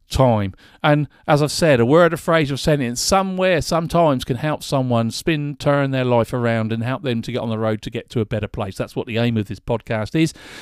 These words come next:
So if you know of anyone that needs a word, a phrase, or a sentence of encouragement, um, then get them. We're gonna cover a lot of different things in this podcast.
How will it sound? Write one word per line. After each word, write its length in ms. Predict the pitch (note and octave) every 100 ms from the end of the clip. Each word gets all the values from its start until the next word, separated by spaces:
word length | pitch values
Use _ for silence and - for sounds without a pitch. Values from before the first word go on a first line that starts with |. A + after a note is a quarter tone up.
| -
So 120 | - G3
if 140 | F#3+
you 120 | F#3
know 360 | F3+ F#3 F#3 E3+
of 100 | D#3+
anyone 420 | E3 D#3+ D#3+ D3+
that 120 | C#3
needs 460 | C3+ C#3 B2+ A#2 - - - -
a 60 |
word, 240 | A#2 C3 A#2
a 40 |
phrase, 320 | - B2 A#2
or 60 | A#2
a 40 |
sentence 640 | - D3 C3 D3+ C#3+ A#2+ - - -
of 120 | A#2+
encouragement, 920 | A2+ - F3+ D#3 C#3+ C#3+ C#3 C#3 - - - -
um, 260 | E3 D#3 D#3
then 180 | E3+
get 240 | D3+ G3 -
them. 180 | D#3 E3
We're 60 |
gonna 140 | G3 D3+
cover 260 | F3+ D#3
a 40 | C3
lot 260 | C#3 D#3
of 100 | A#2+
different 300 | D3 - B2+
things 240 | - D#3+ A#2+
in 60 |
this 120 | B2 -
podcast. 600 | C3+ B2 C#3 B2+ B2